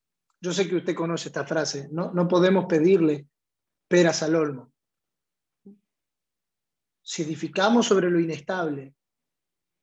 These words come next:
si nuestra fe está puesta en lo que perece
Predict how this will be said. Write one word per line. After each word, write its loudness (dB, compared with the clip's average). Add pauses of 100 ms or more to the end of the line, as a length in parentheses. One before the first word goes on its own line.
(380)
si -6
nuestra -2
fe 2
está -10
puesta -4
en -8
lo -6
que -14
perece -6